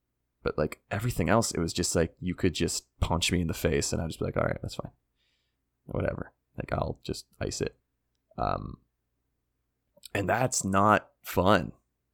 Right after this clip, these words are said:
That's a real big bummer. And I still struggle with it.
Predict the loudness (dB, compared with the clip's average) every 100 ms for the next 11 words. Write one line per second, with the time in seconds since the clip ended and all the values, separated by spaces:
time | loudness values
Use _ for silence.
0 | _ _ _ _ _ -4 -2 -2 -6 _
1 | _ _ _ _ _ _ _ -4 0 0
2 | 0 4 6 8 8 6 6 4 2 -8
3 | _ _ _ _ 2 2 6 4 6 6
4 | 6 2 0 -2 -4